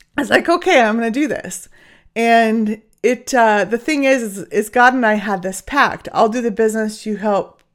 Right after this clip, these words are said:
you make me cover payroll. 'Cause there were times, I had three boys during this time.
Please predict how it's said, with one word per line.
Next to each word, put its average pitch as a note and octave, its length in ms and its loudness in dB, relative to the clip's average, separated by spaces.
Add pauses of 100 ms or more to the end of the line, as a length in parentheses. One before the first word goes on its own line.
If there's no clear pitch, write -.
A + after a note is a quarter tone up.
(360)
you A3 220 -6
make G#3+ 240 -4
me F#3 220 -8
cover F#3 280 -6
payroll. F#3 440 -4
'Cause G#3+ 280 -4
there D4 120 0
were D4+ 80 -2
times, A3+ 320 -2
I - 80 -6
had C4 220 -2
three A3 240 -4
boys D#4 480 -4
during D4 220 -4
this C#4+ 160 -4
time. C4 400 -6